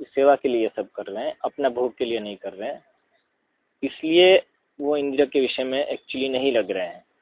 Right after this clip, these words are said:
और उनको कृपा प्राप्त होती है भगवान की, जैसे शिला प्रभुपाद को हुई। तो भेद क्या रहता है दोनों में? एक इंद्रिय में आसक्त व्यक्ति इंद्रिय तृप्ति में लग रहा है, इंद्रिय को इंद्रिय विषय से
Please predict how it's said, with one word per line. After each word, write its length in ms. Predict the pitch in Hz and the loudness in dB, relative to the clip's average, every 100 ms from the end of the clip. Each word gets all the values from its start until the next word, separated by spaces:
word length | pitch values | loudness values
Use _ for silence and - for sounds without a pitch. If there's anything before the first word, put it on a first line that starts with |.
| _ _ _ _ _ _ _ - | _ _ _ _ _ _ _ -16
और 100 | 107 | -12
उनको 280 | 113 113 151 | -12 -8 -8
कृपा 340 | - 131 127 | -6 -2 0
प्राप्त 360 | 110 104 95 - | 0 -2 -4 -10
होती 200 | 98 104 | -14 -12
है 60 | |
भगवान 400 | 95 92 90 95 | -12 -10 -10 -10
की, 80 | 113 | -10
जैसे 260 | 117 107 113 | -8 -6 -8
शिला 220 | - 104 | -8 -10
प्रभुपाद 440 | - 101 92 101 | -8 -10 -8 -10
को 160 | - 110 | -6 -2
हुई। 240 | 123 110 - _ _ _ - - - - _ - | 0 0 -4 _ _ _ -20 -20 -20 -20 _ -6
तो 80 | 127 | -4
भेद 400 | 123 151 180 185 | 8 8 8 6
क्या 120 | 202 | 8
रहता 260 | 180 170 175 | 8 6 4
है 100 | 160 | 4
दोनों 260 | 151 151 | 2 0
में? 180 | 147 143 - _ - | -2 -6 -12 _ -12
एक 100 | 127 131 | -10 -8
इंद्रिय 360 | 127 127 139 | -6 0 2
में 300 | 131 135 127 - _ _ _ _ _ _ _ _ - | 2 0 -4 -8 _ _ _ _ _ _ _ _ -2
आसक्त 420 | 120 - 147 - | -2 2 0 0
व्यक्ति 520 | 123 113 - 110 113 - _ _ _ _ | -2 -4 -4 -6 -6 -14 _ _ _ _
इंद्रिय 240 | 120 120 113 | -6 -2 -2
तृप्ति 320 | - - 120 | -4 -10 -8
में 120 | 113 | -4
लग 140 | 107 98 | -4 -2
रहा 140 | 101 | -2
है, 120 | 110 | -4
इंद्रिय 280 | 110 107 110 | -8 -4 -4
को 140 | - | -4
इंद्रिय 240 | 107 107 107 | -8 -6 -4
विषय 320 | 104 - 101 | -4 -4 -6
से 240 | - 131 | -4 -10